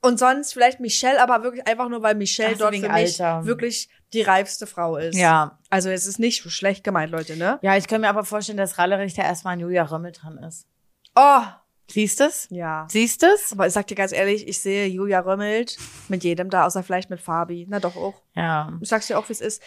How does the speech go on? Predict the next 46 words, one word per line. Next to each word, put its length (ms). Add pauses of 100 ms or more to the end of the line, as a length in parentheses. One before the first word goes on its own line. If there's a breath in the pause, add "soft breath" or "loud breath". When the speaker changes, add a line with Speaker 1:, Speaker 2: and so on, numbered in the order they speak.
Speaker 2:
Ich 160
Speaker 1:
Wo 40
Speaker 2:
wünsch 160
Speaker 1:
ich 60
Speaker 2:
mir, 60
Speaker 1:
wirklich 460
Speaker 2:
für, 220
für 220
Zoe 360
wünsche 280
ich 140
mir 140
eigentlich 480
einen 100
richtig 420
guten. 380
Ich 180
sehe 120
Speaker 1:
Ja. 60
Speaker 2:
dort 120
leider 260
nur 160
gerade 320
niemanden 380
drin. 220
Und 80
Speaker 1:
Ich 40
Speaker 2:
dann 100
wird's 0
Speaker 1:
nehme 120
mich 120
Speaker 2:
am 100
Speaker 1:
auch 40
Speaker 2:
Ende 140
Speaker 1:
nicht. 100
Speaker 2:
wirklich 380
der 180
Wolf. 520
Speaker 1:
Ja, 340 (100)
voll. 200
Speaker 2:
Also 200
als 300
Match 300
zumindest 400
Speaker 1:
Ja, 100
ja, 340